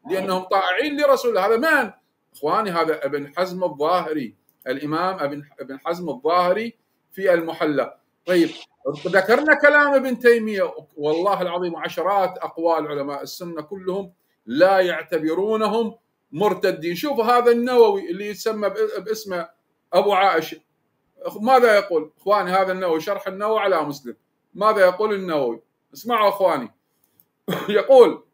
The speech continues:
"وقد كان في ضمن هؤلاء المانعين للزكاة من كان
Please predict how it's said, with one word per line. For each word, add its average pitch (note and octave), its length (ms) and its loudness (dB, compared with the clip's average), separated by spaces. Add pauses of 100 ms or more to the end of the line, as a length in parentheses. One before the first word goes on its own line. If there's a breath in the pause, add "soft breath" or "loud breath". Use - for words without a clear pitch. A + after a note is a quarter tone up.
(360)
"وقد F#3+ 280 -2
كان A3 560 0 (180)
في F#3 160 -4
ضمن G#3 360 -6
هؤلاء F#3+ 600 0
المانعين F3+ 640 -6
للزكاة F#3 840 0 (600)
من F3+ 280 -6
كان F#3+ 640 -2